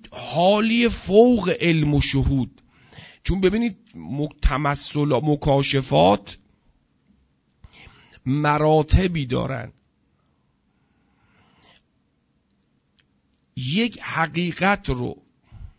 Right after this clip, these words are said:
مثلاً می‌گیم عرش. آقا عرش چیه؟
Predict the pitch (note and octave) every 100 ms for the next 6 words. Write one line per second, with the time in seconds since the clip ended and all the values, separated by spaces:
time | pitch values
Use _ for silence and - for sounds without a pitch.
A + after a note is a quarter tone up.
0 | _ _ _ _ _ _ _ _ _ _
1 | _ _ _ _ _ _ _ _ _ _
2 | _ _ _ _ _ _ _ _ _ _
3 | _ _ _ _ _ _ _ C3 E3 F3+
4 | F#3+ D#3 F3+ G#3 F#3 D3 C#3 C#3+ - E3+
5 | F3+ C3+ A#2+ - - - _ _ _ _
6 | _ _ _ _ _ _ _ _ _ _
7 | _ _ _ _ _ _ _ _ _ _
8 | D#3 G#3 A3 - E3 F3+ G3+ G3 F#3 -
9 | - - F#3 D3 -